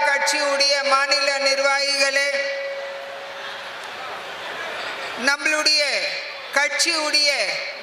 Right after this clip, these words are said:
வீர பெண்மணி, சிங்க பெண்மணிகளே, காவி சொந்தங்களே, அனைவருக்கும் மதிய வணக்கத்தை சொல்லி,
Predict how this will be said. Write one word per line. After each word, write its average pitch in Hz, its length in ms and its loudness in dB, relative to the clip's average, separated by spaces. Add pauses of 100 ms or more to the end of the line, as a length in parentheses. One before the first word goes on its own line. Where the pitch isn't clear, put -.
(100)
வீர 330 380 4
பெண்மணி, 302 720 2
சிங்க 330 440 2 (100)
பெண்மணிகளே, 285 840 2 (1500)
காவி 294 400 0 (120)
சொந்தங்களே, 277 720 0
அனைவருக்கும் 277 920 0 (1300)
மதிய 285 440 2
வணக்கத்தை 277 800 2 (960)
சொல்லி, 294 600 2